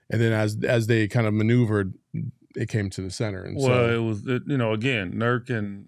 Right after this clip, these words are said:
Speaker 2: and now obviously Bo Bo in that position, uh, that's a good outlet. You, 'cause you're throwing the ball up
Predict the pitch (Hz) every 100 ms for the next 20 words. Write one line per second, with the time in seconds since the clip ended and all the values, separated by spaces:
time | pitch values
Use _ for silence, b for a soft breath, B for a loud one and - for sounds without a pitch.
0 | - 104 101 107 110 117 107 110 104 98
1 | 107 98 95 104 90 107 113 98 98 104
2 | 104 95 85 95 127 - 85 78 _ _
3 | _ 139 92 92 90 87 85 80 - _
4 | _ _ _ _ _ - 113 123 104 117
5 | 113 139 123 95 76 _ _ _ _ -
6 | 107 - 117 101 101 101 107 127 127 117
7 | 92 107 104 95 135 120